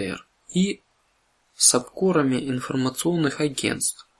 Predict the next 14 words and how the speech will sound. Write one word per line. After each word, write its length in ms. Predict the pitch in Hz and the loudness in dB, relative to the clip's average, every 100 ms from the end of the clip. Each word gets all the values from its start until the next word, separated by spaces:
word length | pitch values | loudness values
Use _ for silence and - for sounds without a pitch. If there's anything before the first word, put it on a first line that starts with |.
| _ _ _ | _ _ _
так 160 | 143 143 | -2 0
как 120 | 139 | 0
считает, 540 | - 160 - 214 147 | 2 2 0 4 4
что 260 | - - 139 | 2 0 0
новость 420 | 185 196 123 - | 2 2 0 0
об 160 | 127 123 | 0 0
открытии 500 | - - 139 - 123 | -2 -2 -2 0 0
русской 420 | 135 131 - 120 | 2 -2 0 0
школы 480 | - - 208 135 - | 0 2 4 4 2
надо 320 | 120 170 139 | -2 0 0
будет 380 | 120 156 143 - | 0 0 0 -2
пиарить. 640 | - 117 104 - - - - _ _ _ _ _ _ _ _ _ _ _ _ - | 0 0 0 -6 -12 -16 -20 _ _ _ _ _ _ _ _ _ _ _ _ -6
Шестое. 680 | - 175 - 123 98 - - _ _ _ _ _ | 0 0 0 0 -2 -2 -10 _ _ _ _ _
Петров 560 | 139 - 226 233 220 | 0 0 2 2 2